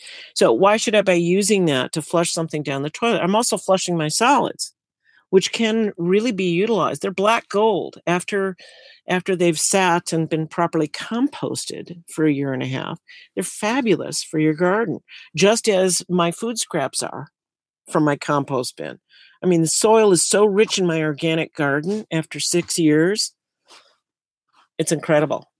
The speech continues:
I mean, people just marvel at my tomatoes, you know? So, um, I think that sustainable lens, which allows you,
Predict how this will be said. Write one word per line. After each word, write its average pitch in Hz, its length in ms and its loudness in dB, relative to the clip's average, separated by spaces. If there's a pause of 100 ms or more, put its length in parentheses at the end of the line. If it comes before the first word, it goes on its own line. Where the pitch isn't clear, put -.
(140)
I 160 80 0
mean, 151 220 0
people 165 300 -2
just 147 340 -6 (160)
marvel 151 580 2
at - 180 -4
my 135 180 -2
tomatoes, 139 800 -6
you 151 100 -4
know? 143 220 -6 (3250)
So, 180 1120 4
um, 170 440 2
I 170 100 -4
think 214 580 -4 (300)
that 180 260 0
sustainable 185 760 2
lens, 170 580 4
which 156 200 -2
allows 160 560 2
you, 139 420 -6